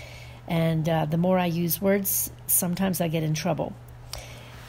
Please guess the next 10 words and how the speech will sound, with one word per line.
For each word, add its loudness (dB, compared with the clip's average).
Um, 6
but -2
there's 6
another 4
valuable 4
gift -2
that -8
comes -4
with -6
wisdom. -4